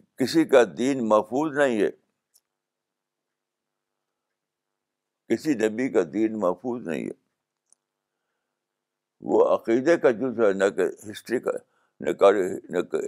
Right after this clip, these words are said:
ریکارڈڈ ہسٹری کا جز۔ اس بات کو سمجھیے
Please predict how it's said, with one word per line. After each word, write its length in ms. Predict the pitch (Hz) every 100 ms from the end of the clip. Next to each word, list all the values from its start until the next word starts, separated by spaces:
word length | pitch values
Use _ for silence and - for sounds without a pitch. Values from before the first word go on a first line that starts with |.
| - - _ _ _
ریکارڈڈ 540 | - - 90 104 98 90
ہسٹری 220 | - 87
کا 80 | 73
جز۔ 220 | 67 58 _ _ _ _ _ _ _ _ _ _ _ _ _ _ _ _ -
اس 140 | 78
بات 180 | 95 101
کو 80 | -
سمجھیے 400 | - 113 120 -